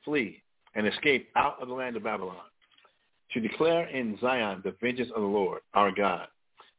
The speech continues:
the vengeance of his temple." Verse twenty-nine, "Call together the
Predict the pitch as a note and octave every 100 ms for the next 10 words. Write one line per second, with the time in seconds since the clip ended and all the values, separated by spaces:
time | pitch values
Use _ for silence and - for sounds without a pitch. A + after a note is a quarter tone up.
0 | - G2+ G2+ C3 C#3 B2+ A2 G#2 - G#2
1 | - E2+ _ _ _ _ _ - A2 -
2 | A#2+ A2 G#2+ F#2+ - _ _ _ _ _
3 | _ _ _ - D#3+ F3+ - D#3 D3+ C3+
4 | A2+